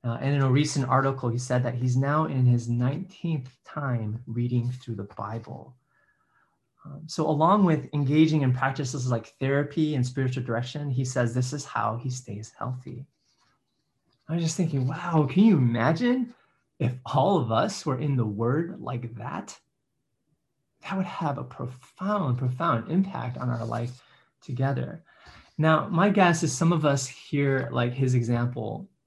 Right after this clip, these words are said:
and we feel encouraged, we're, like, inspired. But other of us hear that and we feel, like, guilty. <laughs> We feel pretty bad on ourselves because our immediate thought is, "Man, I could never do that."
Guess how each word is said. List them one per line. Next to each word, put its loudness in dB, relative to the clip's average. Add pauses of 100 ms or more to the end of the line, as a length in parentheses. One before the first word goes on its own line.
(120)
and 0
we 4
feel 2
encouraged, 0
we're, -2
like, 2
inspired. -2 (800)
But 2
other 6
of 4
us 6
hear 2
that 4
and -2
we 2
feel, -2 (280)
like, -12
guilty. -2
<laughs> -14 (460)
We 0
feel -2 (140)
pretty 0
bad 4
on 4
ourselves -4
because 0
our 4
immediate 4
thought 2
is, -6
"Man, -2
I -2
could -4
never 2
do -6
that." -10